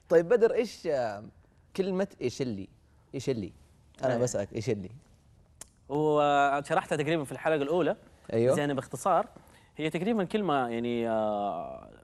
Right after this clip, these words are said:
Speaker 2: صديقي نزار الجفري هو اللي كان بيرددها بشكل مب-، كثير، يعني.
Speaker 1: أيوة.
Speaker 2: كان مثلا نلعب بلوت، آه، يقعد يتكلم، أقول له: "يا أخي وزع"، يقول: "إيش اللي"، آه، زي كذا.
Speaker 1: أيوة.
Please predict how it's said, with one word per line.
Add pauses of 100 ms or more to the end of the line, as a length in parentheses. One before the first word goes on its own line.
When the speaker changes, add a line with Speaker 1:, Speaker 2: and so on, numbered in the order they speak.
(440)
Speaker 2:
صديقي
نزار
الجفري (400)
هو
اللي
كان
بيرددها
بشكل
مب-، (420)
كثير،
يعني. (100)
Speaker 1:
أيوة. (180)
Speaker 2:
كان
مثلا (200)
نلعب
بلوت، (520)
آه،
يقعد
يتكلم، (260)
أقول
له: (140)
"يا
أخي
وزع"،
يقول:
"إيش
اللي"،
آه، (540)
زي
كذا. (260)
Speaker 1:
أيوة.